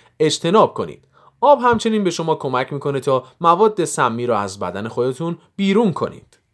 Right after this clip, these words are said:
پیاده روی داشته باشید. پیاده روی یک تمرین بسیار عالی و مناسبه. نه تنها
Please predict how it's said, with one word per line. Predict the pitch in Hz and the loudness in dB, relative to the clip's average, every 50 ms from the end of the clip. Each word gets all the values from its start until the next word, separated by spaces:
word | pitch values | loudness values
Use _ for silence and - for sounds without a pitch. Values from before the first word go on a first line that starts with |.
| _ _ _ _ _ _ _ _ _ _ _ _ _ _ _ _ _ _ _ _ _ _ | _ _ _ _ _ _ _ _ _ _ _ _ _ _ _ _ _ _ _ _ _ _
پیاده | _ - 254 285 269 262 254 | _ -2 2 4 6 8 8
روی | 247 247 254 254 285 | 6 6 4 0 0
داشته | 214 151 104 98 - - 117 | 0 0 0 0 -4 -6 -4
باشید. | 110 82 85 95 - - 117 90 - _ _ _ _ _ _ _ | -4 -4 -4 -8 -8 -8 -10 -10 -12 _ _ _ _ _ _ _
پیاده | - 156 135 110 101 101 | -2 2 2 2 4 2
روی | 98 98 107 127 175 208 220 214 - - _ - | 2 0 0 0 0 -2 -2 -4 -6 -14 _ -8
یک | 233 277 254 - | -6 -6 -6 -2
تمرین | - 247 214 196 190 185 202 202 | 0 0 0 0 2 2 2 2
بسیار | 185 151 147 - - 156 143 147 147 139 | 2 0 -2 -4 -4 2 6 6 6 6
عالی | - - 127 127 120 120 135 143 | 4 0 0 0 0 0 0 -4
و | 151 139 | -4 -4
مناسبه. | 131 120 117 110 95 98 - - 185 170 107 78 - - | -4 -4 -4 -4 -6 -6 -6 -4 -4 -4 -6 -6 -12 -8
نه | 185 254 269 - | -4 -2 -2 0
تنها | - 214 180 165 156 156 147 - | 2 2 2 2 2 0 0 0